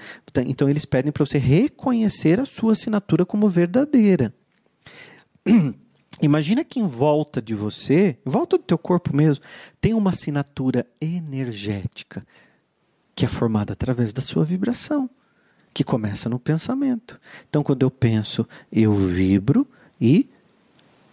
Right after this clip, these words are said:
voilá, produzi uma assinatura energética. E como que ela tá se conectando? Aliás, a minha pergunta é: ela tá se conectando a quê?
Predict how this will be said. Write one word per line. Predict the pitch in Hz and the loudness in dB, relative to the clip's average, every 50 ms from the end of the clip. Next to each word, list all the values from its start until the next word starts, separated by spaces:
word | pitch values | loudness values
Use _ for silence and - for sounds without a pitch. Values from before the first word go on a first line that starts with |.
| _ _ _ _ _ _ _ _ _ _ _ _ _ - - | _ _ _ _ _ _ _ _ _ _ _ _ _ -10 0
voilá, | - 113 120 131 139 170 202 214 220 214 202 190 160 139 123 104 104 - - - _ _ _ _ _ _ _ | 2 2 2 4 2 2 2 4 4 2 2 2 2 0 -2 -4 -8 -10 -16 -20 _ _ _ _ _ _ _
produzi | - 135 110 95 110 110 98 92 92 95 | -2 -2 0 2 0 0 0 0 -4 -4
uma | 92 104 | -2 -2
assinatura | 113 - - 185 196 196 - - 233 233 | -2 -2 0 0 0 0 0 -2 -2 -2
energética. | 185 135 110 98 92 90 95 113 147 180 - 175 - - - - - 90 87 - _ _ _ _ - - - - - _ - | 0 0 -2 -4 -6 -4 -2 -2 -2 -2 -2 -4 -8 -14 -10 -6 -4 -4 -4 -6 _ _ _ _ -20 -20 -20 -20 -10 _ -4
E | |
como | - - - - 262 233 | -4 -2 0 2 2 2
que | 202 - | 4 2
ela | 147 131 120 | 0 0 0
tá | - - 107 | -2 -2 -2
se | - - | -2 -4
conectando? | - - 113 110 104 - - - - 117 107 98 90 - - _ - - - - - | -2 -2 -2 -2 -2 -6 -10 -6 -2 -2 -2 -2 -4 -10 -18 _ -20 -20 -20 -20 -6
Aliás, | - 120 123 131 170 190 202 185 - | -2 2 2 4 4 2 0 -2 -2
a | - 135 | -2 0
minha | 131 135 139 | 0 0 0
pergunta | - 143 131 147 156 - - 123 | 0 -2 -2 -2 -2 -2 -2 -4
é: | - - _ _ _ | -4 -4 _ _ _
ela | _ - 156 180 | _ -2 -2 0
tá | - - | 0 0
se | 180 - 202 | -2 -2 -2
conectando | - - 170 170 - - - - 202 208 208 | -2 -2 -2 0 -2 -2 0 0 2 2 2
a | 208 | 2
quê? | - - - - - 117 104 | 0 -2 -4 0 0 0 0